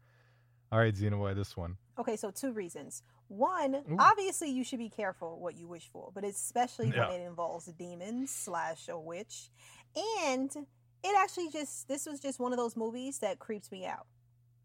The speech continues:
Speaker 2: Left me uncomfortable.
Speaker 1: This is a great movie.
Speaker 2: Woo!
Speaker 1: I, the, it, 'cause it's super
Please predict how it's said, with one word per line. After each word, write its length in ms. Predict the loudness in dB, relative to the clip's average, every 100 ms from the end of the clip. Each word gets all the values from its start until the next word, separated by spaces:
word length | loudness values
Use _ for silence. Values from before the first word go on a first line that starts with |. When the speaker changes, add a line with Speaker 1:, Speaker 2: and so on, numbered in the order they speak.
| _ _ _ -8
Speaker 2:
Left 180 | -6
me 80 | -6
uncomfortable. 540 | -8 -8 -10 -10 -18 -20 -20 -20 _ _ _ _ _ _ _ _ _ _ 2
Speaker 1:
This 120 | 4
is 80 | 6
a 60 |
great 340 | 4 6 6 4
movie. 400 | 0 -2 -4 -6 -10 _ -10
Speaker 2:
Woo! 160 | 0 4 4 4 4 6
Speaker 1:
I, 460 | 8 8 6 2 -4 _ -20 -20 -18 -16 -10
the, 260 | -4 -2 2
it, 220 | 0 0
'cause 160 | 2 2
it's 180 | 2 -2
super 680 | -8 -8 -2 -2 4 4